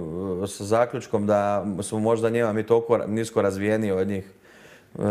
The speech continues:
da nisu oni tako blizu nas tehnološki, nego da su daleko ispred, pa smo mi ko u zoološkom vrtu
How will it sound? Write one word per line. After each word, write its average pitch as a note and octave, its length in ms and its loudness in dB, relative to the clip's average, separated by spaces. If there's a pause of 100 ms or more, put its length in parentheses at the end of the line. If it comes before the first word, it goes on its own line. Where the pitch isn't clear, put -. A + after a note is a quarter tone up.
(200)
da A2 140 4
nisu B2 280 0
oni C3 140 2
tako B2 280 2
blizu A#2+ 340 2
nas G2+ 280 0
tehnološki, G#2 480 0
nego G2+ 160 0
da G2+ 100 2
su G2+ 140 -10
daleko A2 380 2
ispred, A2+ 300 0
pa G#2+ 140 0
smo - 160 -6
mi A2 100 -2
ko A2+ 220 4
u G#2 60 -2
zoološkom A2+ 380 2
vrtu A2 300 0